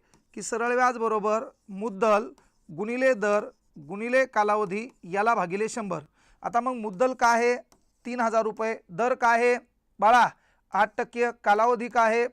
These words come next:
पाच वर्ष भागिले शंभर. दोन शून्य कटले, तू म्हणला अठरा पंचेचाळीस, तू म्हणला चार त्रिक बारा, हा एक शून्य, हा एक शून्य. तुला व्याज द्यावं लागलं बाराशे, मुद्दल होती तीन हजार,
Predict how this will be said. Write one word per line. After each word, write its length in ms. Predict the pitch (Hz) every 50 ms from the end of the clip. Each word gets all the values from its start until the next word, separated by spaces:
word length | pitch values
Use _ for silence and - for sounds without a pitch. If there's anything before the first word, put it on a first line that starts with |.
| _ _ -
पाच 260 | 208 214 220 - 247
वर्ष 260 | 226 226 220 - - 240 233 240 240 _ _ _ _ _ _ _ -
भागिले 420 | 165 190 196 196 226 240 247 247
शंभर. 400 | - - 226 214 220 233 233 233
दोन 260 | 214 190 208 233 240
शून्य 280 | 226 - 240 220 233 226
कटले, 360 | - 233 214 220 226 233 233 - - _ _ _ _ _ _
तू 60 | - 208
म्हणला 320 | 226 233 233 233 233 226 - -
अठरा 300 | 180 202 - - 220 233
पंचेचाळीस, 760 | 233 233 240 226 208 247 233 185 240 220 220 233 233 - - - _ _ _ _ _ -
तू 100 | 208 214
म्हणला 360 | 220 233 226 226 233 233 233 - - _ _ -
चार 240 | - 220 220 226 226
त्रिक 300 | - - 226 247 240 226 _ _ _ - 196
बारा, 480 | 165 170 196 208 214 220 226 226 233 233 - _ _ - -
हा 180 | - - 202
एक 140 | 226 240 233
शून्य, 260 | - - 240 220 226
हा 100 | 214 208
एक 140 | 220 226 220
शून्य. 340 | - - 247 247 240 196 156 185 _ _ _ _ - - _ -
तुला 160 | 208 214 208
व्याज 260 | 214 220 220 240 226
द्यावं 200 | 190 233 226 226
लागलं 380 | 226 226 208 226 233 233 240 - - _ _ _ -
बाराशे, 560 | 185 196 214 220 220 220 214 - 247 233 240 240 - _ _ _ _ _ _ _ _ -
मुद्दल 320 | 185 208 185 190 247 233
होती 360 | 220 226 214 - 240 240 247 - - _ _ _ _ _ _ _ _ _ _ _ - _ _ _ _ _ _ _ -
तीन 140 | 233 240 233
हजार, 380 | 208 226 208 226 226 233 -